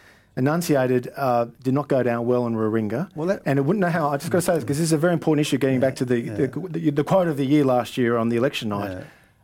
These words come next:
Speaker 1: How does that position play well with a lot of those metropolitan seats that, that have been safe Liberal seats? I'm thinking of Kooyong,
Speaker 2: Yeah.
Speaker 1: uh, Goldstein, uh, uh, Higgins in Melbourne,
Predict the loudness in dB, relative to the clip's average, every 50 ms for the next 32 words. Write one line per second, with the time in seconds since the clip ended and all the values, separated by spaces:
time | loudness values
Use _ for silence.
0 | _ _ -10 -6 -4 -2 0 0 0 0 0 0 0 0 -2 -2 -2 -2 -4 -2
1 | -2 -4 -4 -6 -6 -6 -4 -2 0 0 0 0 0 0 2 0 0 -2 -2 -2
2 | 0 0 0 0 0 0 -2 0 -2 -2 -2 -4 -6 -6 -4 -2 -2 -2 -2 -4
3 | -6 -4 -2 0 0 0 -2 -6 -10 -12 -10 -4 -4 -2 -2 0 0 -2 -2 -2
4 | -2 -2 -2 -2 -2 -2 0 0 0 0 0 0 -2 -2 -2 -2 -4 -4 -2 -2
5 | -2 -2 -2 -4 -4 -4 -4 -2 -2 -2 -2 -4 -6 0 2 4 4 4 4 4
6 | 2 0 -2 -4 -6 -8 -12 -14 -16 -18 -10 -6 -2 0 2 2 0 0 0 0
7 | 0 0 0 -2 -4 -4 0 0 2 2 2 2 2 0 -2 -8 -20 -20 _ _
8 | -4 -2 0 2 2 0 -2 -2 -4 -4 -2 0 2 2 2 4 4 4 2 2
9 | 0 -2 -6 -12 -14 _ 0 2 4 4 4 4 2 2 2 2 0 0 -2